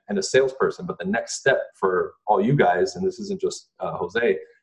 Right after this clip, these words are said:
you have to develop the leadership skills and the training skills, 'cause that's where a lot of agents fail. They're great at selling, but they're fucking piss poor when it comes to training and leading, right? They become a little bitch when they start leading instead of, you know, being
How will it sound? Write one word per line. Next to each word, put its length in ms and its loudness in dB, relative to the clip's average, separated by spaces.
you 100 -2
have 200 6
to 220 4
develop 420 2
the 60 2
leadership 460 -2
skills 540 -6
and 80 -4
the 60 -6
training 360 -2
skills, 480 -4
'cause 100 -2
that's 200 4
where 100 6
a 40 4
lot 160 6
of 100 0
agents 400 -4
fail. 420 0
They're 100 2
great 240 0
at 120 -2
selling, 420 2
but 100 -4
they're 240 2
fucking 300 -2
piss 220 4
poor 240 6
when 140 4
it 60 -4
comes 180 -4
to 60 -2
training 340 0
and 100 0
leading, 360 0
right? 280 0
They 100 0
become 260 2
a 40 4
little 220 6
bitch 240 4
when 120 -2
they 40 -4
start 300 -2
leading 360 2
instead 240 0
of, 200 -2
you 80 2
know, 240 -4
being 380 0